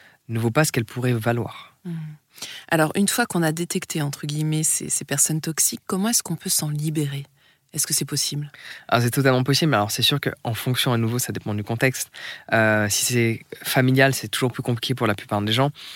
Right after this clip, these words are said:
Speaker 1: Moi, ce que je recommande à toute personne, qui rend les choses beaucoup plus simples, c'est de dire à ces personnes qu'on pense, qu'on détermine comme étant toxiques, qu'on se voit pas pendant un mois. De pas les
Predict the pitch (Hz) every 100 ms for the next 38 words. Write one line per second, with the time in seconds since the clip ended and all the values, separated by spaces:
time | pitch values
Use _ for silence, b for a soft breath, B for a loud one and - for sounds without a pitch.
0 | B B B B B 127 151 180 147 139
1 | 135 147 165 120 - 135 120 - 127 120
2 | _ B B B B _ - 127 127 127
3 | - 127 123 143 160 127 123 131 - -
4 | B B B B - - 135 - _ _
5 | _ _ 127 131 131 175 196 - 123 -
6 | 127 117 - 131 123 117 - _ _ -
7 | 123 107 - _ - 156 143 - - -
8 | - 117 131 139 139 139 120 113 113 117
9 | - 180 - - B B B B _ _
10 | - 147 143 151 180 147 139 139 127 107
11 | - b b _ _ _ b b 127 117
12 | 175 160 123